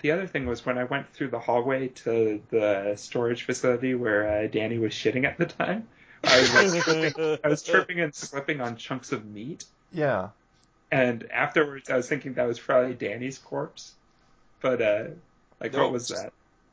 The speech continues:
Speaker 4: It's meat.
Speaker 3: No, there's, there's,
Speaker 1: Just
Speaker 3: there's
Speaker 1: meat in
Speaker 3: stuff
Speaker 1: a
Speaker 3: with the facility and things that, um, yeah.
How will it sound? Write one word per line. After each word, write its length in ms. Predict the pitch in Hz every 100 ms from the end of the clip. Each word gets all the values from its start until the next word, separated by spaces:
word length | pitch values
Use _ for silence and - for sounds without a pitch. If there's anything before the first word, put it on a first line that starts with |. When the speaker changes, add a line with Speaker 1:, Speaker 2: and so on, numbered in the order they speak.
| _ - -
Speaker 4:
It's 240 | - -
meat. 320 | 120 131 -
Speaker 3:
No, 220 | 160 175 175
there's, 320 | 175 165 -
there's, 360 | - 180 156 -
Speaker 1:
Just 240 | 135 139
Speaker 3:
there's 140 | 127 135
Speaker 1:
meat 100 | 147
in 80 |
Speaker 3:
stuff 220 | 151 147 127
Speaker 1:
a 20 |
Speaker 3:
with 140 | 117
the 100 | 117
facility 560 | - 107 110 110 107 104
and 180 | 101 101
things 420 | 101 98 98 - -
that, 240 | 95 95 -
um, 440 | 95 92 90 92 95 _ _ _
yeah. 160 | 107